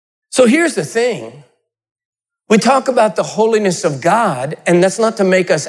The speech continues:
apprehensive. It's to make us know that God is dependable and approachable, that he loves us. He's holy. What, what if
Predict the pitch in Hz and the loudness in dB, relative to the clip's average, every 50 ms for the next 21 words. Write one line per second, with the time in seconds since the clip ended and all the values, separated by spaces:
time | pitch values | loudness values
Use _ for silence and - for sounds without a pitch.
0 | - - 175 202 202 - 196 143 120 - 120 107 - - - - - - - - | -4 -2 -2 -2 0 0 -2 -2 0 -4 -10 -10 -10 -14 -16 -18 -20 -20 -20 -20
1 | _ _ _ _ _ _ _ _ - - _ - 196 180 175 - - 175 151 156 | _ _ _ _ _ _ _ _ -20 -20 _ 2 2 2 2 0 -2 -2 0 2
2 | 165 202 233 254 - - 226 220 196 - 180 165 160 160 156 165 175 190 180 156 | 2 2 2 0 0 -2 -2 -2 -2 -2 -2 0 0 2 2 2 2 2 0 0
3 | 156 - - - 135 123 156 170 185 190 196 202 202 359 - - 190 160 127 - | -4 -6 -8 -8 -2 0 0 2 2 0 -2 -4 -4 -6 -4 -2 -2 -2 -2 -4
4 | - 135 - - - 202 202 208 202 202 175 175 190 196 - - 156 147 143 147 | -10 -12 -10 -4 -2 0 0 2 2 0 2 2 0 0 0 -2 -4 -6 -4 -2
5 | - - 175 160 - - 127 117 120 117 113 120 135 151 185 196 180 165 185 196 | 0 0 0 0 0 -4 -4 -4 -4 -6 -6 -10 -8 -2 2 2 4 4 4 2
6 | 208 180 147 - - - - - _ _ _ _ _ _ _ _ _ 190 190 160 | 2 0 -2 -12 -12 -14 -18 -18 _ _ _ _ _ _ _ _ _ 0 0 0
7 | - - 233 247 247 247 226 - - - - - _ _ _ _ _ _ _ _ | 0 0 0 0 0 -2 -4 -6 -10 -12 -20 -20 _ _ _ _ _ _ _ _
8 | _ _ _ _ _ _ _ _ - 277 285 220 214 294 320 330 285 - - | _ _ _ _ _ _ _ _ 0 0 0 2 2 2 2 2 0 -4 -12